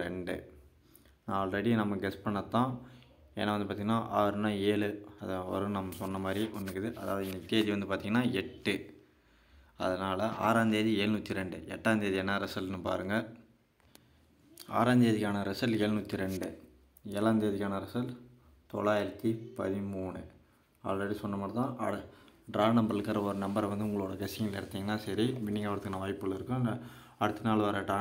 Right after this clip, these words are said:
நம்பரை கூட்டி கழிச்சு போட்டாலே நம்மளுக்கு வந்து பார்த்தீங்கன்னா, winning ஆகிறதுக்கான வாய்ப்புகள் இருக்கும். இன்றைக்கான draw number வந்து என்னன்னு பார்க்கலாம். எட்டாம் தேதிக்கான draw number ஐநூத்தி இருபத்தி ஏழு. இந்த video முழுக்க முழுக்க கேரளாவுக்கு மட்டும் தான், just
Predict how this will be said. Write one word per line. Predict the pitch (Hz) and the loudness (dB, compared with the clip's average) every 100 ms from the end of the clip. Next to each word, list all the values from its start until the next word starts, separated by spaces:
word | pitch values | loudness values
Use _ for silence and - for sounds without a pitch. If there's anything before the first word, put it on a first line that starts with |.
| 101 | 0
நம்பரை | 98 101 110 | -2 -2 0
கூட்டி | 107 104 | 2 0
கழிச்சு | 98 - - | -2 -4 -8
போட்டாலே | 98 95 113 | -4 -2 0
நம்மளுக்கு | 110 101 98 | 0 -2 -4
வந்து | 95 | -6
பார்த்தீங்கன்னா, | 95 113 107 | -4 -2 -2
winning | 104 104 | -2 -4
ஆகிறதுக்கான | 95 92 92 | -6 -6 -6
வாய்ப்புகள் | 92 95 90 | -2 -2 -2
இருக்கும். | 87 123 127 - - - - - | 0 0 0 -4 -12 -20 -16 0
இன்றைக்கான | 117 113 104 98 | 2 2 0 0
draw | 98 104 | 0 0
number | 101 98 98 | 0 -2 -4
வந்து | 98 | -4
என்னன்னு | 92 92 87 | -6 -6 -6
பார்க்கலாம். | 87 95 117 - - - - - _ 107 | -4 -2 -4 -4 -12 -20 -20 -20 _ -6
எட்டாம் | 107 110 | -2 0
தேதிக்கான | 101 95 95 92 | 0 0 -2 -4
draw | 95 104 | -4 -2
number | 110 131 123 110 | -2 -2 -2 -4
ஐநூத்தி | 107 - 113 104 | -4 -2 2 4
இருபத்தி | 98 101 98 101 92 92 | 4 2 0 0 0 0
ஏழு. | 95 90 - - - _ | 0 -2 -8 -18 -20 _
இந்த | 110 101 | -4 4
video | 110 110 | 4 4
முழுக்க | 107 110 110 | 2 0 0
முழுக்க | 107 107 104 104 | 0 2 0 -2
கேரளாவுக்கு | 101 104 101 | 0 0 -2
மட்டும் | 98 120 | 0 2
தான், | 107 | 2
just | 101 | 0